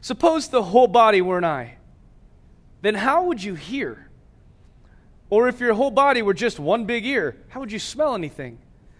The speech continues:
But God made our bodies with many parts, and He's put each part just where He wants it. What a strange thing a body would be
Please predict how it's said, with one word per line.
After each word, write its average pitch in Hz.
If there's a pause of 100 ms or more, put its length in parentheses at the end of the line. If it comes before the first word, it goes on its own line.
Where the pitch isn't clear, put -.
(420)
But 190
God 277
made 226
our 202
bodies 208
with 185
many 180
parts, 190
and 196
He's 196
put 202
each 220
part 214
just 214
where 196
He 170
wants 196
it. -
What 208
a 190
strange 208
thing 208
a 156
body 180
would 151
be 139